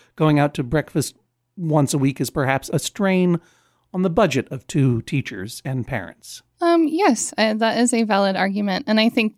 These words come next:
Speaker 2: that is
Speaker 1: I mean, obviously, it's a
Speaker 2: probably
Speaker 1: valid argument in life, right? That we all have to live within our budgets.
Speaker 2: <laughs>
Speaker 1: But is it a valid argument in your life?
Speaker 2: Yes.
Speaker 1: Okay. All right. I thought he was saying it's, it costs too much money because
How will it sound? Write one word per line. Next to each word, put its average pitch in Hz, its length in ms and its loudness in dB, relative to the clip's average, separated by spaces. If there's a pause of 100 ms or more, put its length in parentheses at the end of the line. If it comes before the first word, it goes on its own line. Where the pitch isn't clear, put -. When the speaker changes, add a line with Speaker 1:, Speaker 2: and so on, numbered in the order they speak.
Speaker 2:
that 165 240 -2 (260)
is 214 180 -2
Speaker 1:
I 226 40 4
mean, 202 100 4
obviously, 208 320 4
it's - 80 0
a 175 40 2
Speaker 2:
probably 151 120 4
Speaker 1:
valid 165 200 6
argument 147 440 2
in 131 160 0
life, 135 580 -2 (120)
right? 233 280 -6
That 151 120 -6
we 135 100 0
all 127 120 2
have - 160 0
to 143 60 -6
live 135 200 0
within 147 220 2
our 117 100 2
budgets. 285 680 -2
Speaker 2:
<laughs> - 40 -20 (1120)
Speaker 1:
But 165 140 4
is 156 140 4
it 165 100 4
a 151 40 4
valid 165 320 6
argument 156 420 4
in 147 180 2
your 143 340 6
life? 98 480 -4 (300)
Speaker 2:
Yes. 226 540 -6 (160)
Speaker 1:
Okay. 123 280 -8 (400)
All 226 80 0
right. 285 220 -2 (340)
I 185 140 0
thought 190 160 2
he 165 60 6
was 143 120 4
saying 139 300 2
it's, - 220 -8 (100)
it 156 100 -8
costs 156 240 -2
too - 80 -6
much 135 180 -2
money 127 360 -2 (680)
because 131 480 0